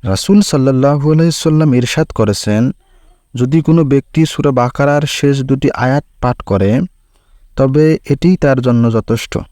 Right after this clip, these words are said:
পাঁচ নম্বর আমলটি হলো সূরা মুলক পড়া।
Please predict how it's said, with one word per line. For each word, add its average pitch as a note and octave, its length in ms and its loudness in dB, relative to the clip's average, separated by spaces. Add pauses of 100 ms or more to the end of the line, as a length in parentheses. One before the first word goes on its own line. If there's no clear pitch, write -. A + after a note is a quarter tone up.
(260)
পাঁচ - 220 -4
নম্বর D#3+ 240 4
আমলটি D3 380 2
হলো A#2+ 340 0
সূরা C#3 360 -2
মুলক C3+ 500 0
পড়া। A2 200 0